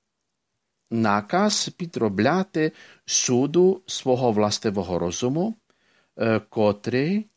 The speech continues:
мало коли закінчиться приязниво. Добре. Людина послухалася тому, що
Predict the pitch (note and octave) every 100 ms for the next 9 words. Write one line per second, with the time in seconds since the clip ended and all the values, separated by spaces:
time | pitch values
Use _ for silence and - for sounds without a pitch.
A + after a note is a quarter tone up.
0 | _ _ _ _ _ _ _ _ _ _
1 | _ A2+ A#2+ E3+ F#3 B2+ A2 - - G2
2 | F#2 G2 G#2 D#3+ G#3+ A3+ - _ _ _
3 | _ _ _ _ _ _ _ _ A2+ C3
4 | - F#3+ F#3 E3+ - D3+ C3+ C3 _ -
5 | B2+ A#2+ A2+ - F2+ D#2 - _ _ _
6 | _ _ _ _ _ _ _ _ _ _
7 | _ - A2+ G#2+ E2+ E2 - _ _ _
8 | _ _ _ _ _ _ _ _ C3 D#3
9 | E3+ D3 A#2+ G#2+ - G2+ - G2+ F#2 F#2+
10 | G#2 - D#3+ G#3+ A3+ F3 G3 F#3+ F3 -
11 | - D#3 G3